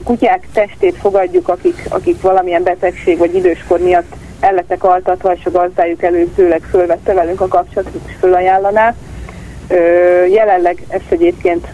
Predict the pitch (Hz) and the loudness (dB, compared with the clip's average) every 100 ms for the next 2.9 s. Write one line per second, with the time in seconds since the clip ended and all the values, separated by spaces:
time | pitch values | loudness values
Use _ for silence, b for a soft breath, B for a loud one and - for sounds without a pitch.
0 | 185 185 170 160 175 - 190 170 - 180 | -2 0 2 0 -4 -2 -2 0 0 0
1 | 170 170 - 180 170 170 175 170 180 165 | 0 -2 -2 0 2 2 2 2 0 -4
2 | - 175 170 175 165 156 175 170 | -2 -2 2 0 0 -4 -2 -2